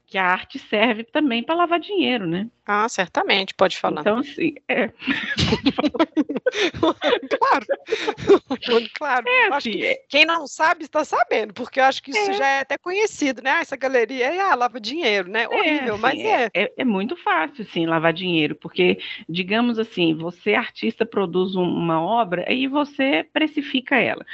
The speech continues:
Speaker 1: Vamos dizer que você precifica ela como uma pessoa, um trabalhador qualquer. O material que você usou, o tempo que você gastou, né? O seu trabalho e tudo, sei lá, dá um preço X. E aí a galeria fala assim, "Ah, eu vou vender pra você."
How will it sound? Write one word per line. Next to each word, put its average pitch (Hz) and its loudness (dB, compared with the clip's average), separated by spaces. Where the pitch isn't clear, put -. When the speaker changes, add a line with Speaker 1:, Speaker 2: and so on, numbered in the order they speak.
Speaker 1:
Vamos 196 2
dizer 202 2
que 214 -8
você 214 2
precifica 185 -2
ela 196 2
como 330 -2
uma 381 0
pessoa, 359 0
um 302 -4
trabalhador 311 0
qualquer. 277 0
O - -8
material 170 0
que - -14
você 190 -2
usou, 202 0
o 190 -6
tempo 170 -4
que - -20
você 170 -2
gastou, 190 -2
né? 202 2
O 175 -6
seu 170 -6
trabalho 175 0
e 180 -8
tudo, 220 -4
sei 226 -2
lá, 269 0
dá 180 -2
um 202 -4
preço - -2
X. 208 0
E - -2
aí 170 2
a 190 -2
galeria 190 0
fala 185 0
assim, 160 -2
"Ah, 262 2
eu 254 0
vou 254 -2
vender 254 2
pra 285 -2
você." 294 -2